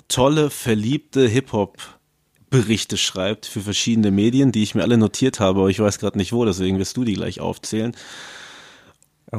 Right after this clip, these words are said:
Speaker 1: Und der auch immer noch ein gewisse, eine gewisse Intelligenz mit in, äh, Rap-Berichterstattung, äh, bringt, was leider nicht an der Tagesordnung ist heutzutage, was so Torchhörer wie mich echt traurig macht.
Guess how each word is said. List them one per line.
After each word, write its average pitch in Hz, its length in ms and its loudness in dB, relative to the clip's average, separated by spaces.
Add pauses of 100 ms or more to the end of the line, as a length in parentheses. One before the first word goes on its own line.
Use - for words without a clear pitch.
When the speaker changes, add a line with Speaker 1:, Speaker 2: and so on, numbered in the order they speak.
(100)
Speaker 1:
Und 190 560 4
der 123 300 2
auch - 300 0
immer 165 260 4
noch 135 440 2
ein 113 380 2
gewisse, 117 540 -2
eine 120 160 0
gewisse 127 260 0
Intelligenz 135 640 2
mit 107 200 0
in, 101 480 -2
äh, 98 120 -6
Rap-Berichterstattung, 104 1300 0
äh, 92 380 -4
bringt, 104 540 -2
was 104 200 0
leider 127 340 2
nicht 135 480 2
an 135 140 0
der 127 100 2
Tagesordnung 110 800 -2
ist - 180 -8
heutzutage, 104 680 -4
was 104 140 -2
so 113 100 -6
Torchhörer 113 640 0
wie 110 80 2
mich 110 340 -2
echt - 300 0
traurig 113 480 0
macht. 101 480 -6